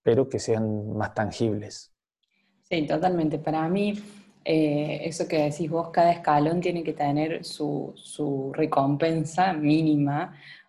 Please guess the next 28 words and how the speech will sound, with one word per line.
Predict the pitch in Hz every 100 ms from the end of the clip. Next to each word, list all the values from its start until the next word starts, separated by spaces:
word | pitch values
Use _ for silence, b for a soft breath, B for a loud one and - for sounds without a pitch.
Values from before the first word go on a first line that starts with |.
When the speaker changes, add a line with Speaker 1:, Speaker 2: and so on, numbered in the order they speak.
| _
Speaker 2:
o, | - 143 143 -
o | 143
su | - 156
logro. | 151 165 170 165 196
Entonces | - 143 143 147
vos | 147 151
decís, | 156 147 156 147
"Bueno, | 151 147
a | 147
un | 151 156 156
escaloncito, | 156 - 147 147 147 - 180 - 202 202 B B B _ -
eh, | 151 147 143
disfruto | 139 139 156 156 156
de | 151
ese | 147 147
logro". | 147 139 143 143 -
Y | 143
así, | 143 - 170 190 B B B -
para | 143 131
que | 139
realmente | 151 180 185 190 190
te | 156
dé | 151
ganas | 165 175 170
de |
seguir | 156 143 143
subiendo, | 147 151 165 208 156 131
porque | 135 127 131 120